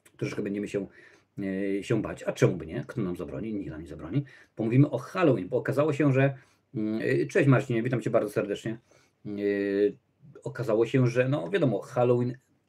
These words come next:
będzie dalej, bo sprzedano prawa i będzie z tego serial. To jest akurat artykuł Deadline.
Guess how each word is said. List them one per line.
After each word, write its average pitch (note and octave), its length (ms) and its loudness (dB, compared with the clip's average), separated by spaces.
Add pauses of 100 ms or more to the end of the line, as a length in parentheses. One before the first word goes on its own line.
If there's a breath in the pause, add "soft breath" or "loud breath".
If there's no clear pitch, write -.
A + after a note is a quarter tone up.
(580)
będzie A#2 340 2
dalej, G2+ 300 0
bo G2+ 120 -2
sprzedano A2+ 420 0
prawa G2+ 380 -2
i G#2 80 -6
będzie G#2+ 200 -4
z - 40 -10
tego G#2 200 -6
serial. G2+ 520 -6 (260 loud breath)
To - 80 -6
jest G#2 100 0
akurat A#2 220 -6
artykuł - 280 -6
Deadline. A#2+ 380 -2